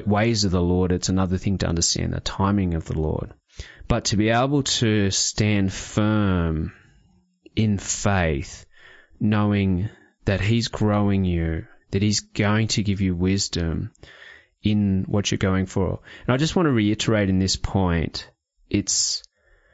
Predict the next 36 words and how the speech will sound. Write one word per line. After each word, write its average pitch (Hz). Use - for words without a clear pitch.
not 117
about, 104
you 117
know, 107
when 107
James 120
talks 117
about 101
it 92
here, 92
he 107
specifically 147
jumps 110
into 101
asking 101
for 87
wisdom. -
And 110
I 110
think 131
that's 139
the 113
key 104
part 95
that -
we 95
have 95
to 92
apply 95
with 90
this 90
asking 90
for -
it, -
for, -
without, 87